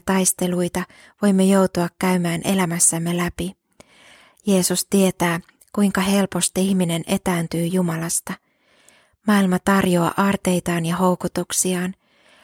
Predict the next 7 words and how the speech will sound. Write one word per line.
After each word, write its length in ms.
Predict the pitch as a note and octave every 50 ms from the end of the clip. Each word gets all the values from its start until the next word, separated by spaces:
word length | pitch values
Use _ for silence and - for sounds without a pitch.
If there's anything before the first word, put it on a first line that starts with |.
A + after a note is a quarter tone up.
| _ _ _ _
Myös 240 | G#3+ G#3 F#3+ F#3 -
kristityn 600 | - - G#3+ A3 G3+ - - F#3 - - F3+ F3 F3
sydän 440 | - - G3 F#3+ F#3 F3 E3+ F3 - - _ _ _ _
on 160 | F#3 F#3 F3+ F3
vaarassa 480 | F#3+ F#3 F3+ E3+ F3 F3 - - E3+
mieltyä 540 | F3 F3+ F#3 F3+ E3+ D#3+ - - E3+ F3 E3+
niihin. 640 | E3+ E3+ F3+ E3+ E3 E3 F3 F#3 F3+ F#3 G3+ G3+